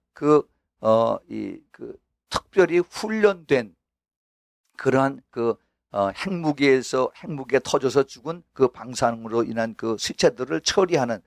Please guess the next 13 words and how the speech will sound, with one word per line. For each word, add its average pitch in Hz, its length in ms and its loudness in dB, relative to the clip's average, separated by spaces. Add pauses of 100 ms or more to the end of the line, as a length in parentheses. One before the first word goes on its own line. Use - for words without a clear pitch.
(280)
그런 143 340 2
사람들로 135 560 0
더불어 120 480 2 (240)
지면에 135 420 2
남아있는 117 500 0
시체를 170 600 0
장사하여 107 760 0 (260)
그 160 220 2
땅을 139 400 0
정결케 104 540 -12
할 123 100 -20
것이라 95 420 -10
그랬어요. 90 320 -20